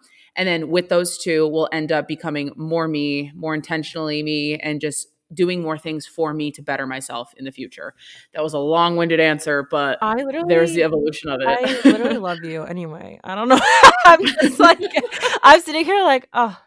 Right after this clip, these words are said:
Speaker 2: just my dream, like, person. Like, this is what <laughs> I want to,
Speaker 1: Awesome.
Speaker 2: like, I want to embody that." Like, that's, and that's something
Speaker 1: My
Speaker 2: that
Speaker 1: heart.
Speaker 2: I really relate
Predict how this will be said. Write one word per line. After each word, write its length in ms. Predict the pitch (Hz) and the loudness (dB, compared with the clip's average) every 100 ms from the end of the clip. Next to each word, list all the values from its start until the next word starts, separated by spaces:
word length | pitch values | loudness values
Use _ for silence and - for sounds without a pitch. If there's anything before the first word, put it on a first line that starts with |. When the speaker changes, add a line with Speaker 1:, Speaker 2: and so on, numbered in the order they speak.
| - - | -20 -18
Speaker 2:
just 400 | 240 - - 381 | -16 -16 -20 -12
my 160 | 214 202 | -8 -8
dream, 540 | 190 202 196 175 175 | -8 -10 -10 -12 -14
like, 180 | 185 180 _ | -14 -16 _
person. 480 | - 190 - 165 160 | -18 -18 -14 -14 -12
Like, 140 | 180 | -12
this 100 | 233 | -14
is 100 | 240 | -10
what 140 | 254 254 | -4 0
<laughs> 40 | |
I 80 | 311 - | 0 2
want 340 | 285 262 277 | 2 4 2
to, 100 | 311 277 | -2 -10
Speaker 1:
Awesome. 300 | 214 196 185 | -10 -12 -8
Speaker 2:
like, 120 | 190 - | -8 2
I 240 | 240 262 | 4 4
want 300 | 277 262 254 | 2 0 -2
to 320 | 277 262 247 220 | -8 -12 -14 -8
embody 540 | 226 226 208 202 202 190 | -6 -4 -2 -4 -4 -8
that." 180 | 180 - | -8 -8
Like, 140 | 226 | -4
that's, 220 | 254 277 254 | -4 -4 -8
and 160 | 247 | -6
that's 260 | 240 285 - _ - _ - | -6 -8 -16 _ -20 _ -14
something 420 | - 262 - 254 | -8 -8 -8 -8
Speaker 1:
My 100 | 240 214 | -4 -4
Speaker 2:
that 100 | 233 | -4
Speaker 1:
heart. 300 | 208 175 - | -6 -8 -6
Speaker 2:
I 180 | 208 220 | -4 -2
really 380 | 254 240 247 247 | -4 -6 -4 -4
relate 480 | 202 196 185 170 | -8 -8 -8 -8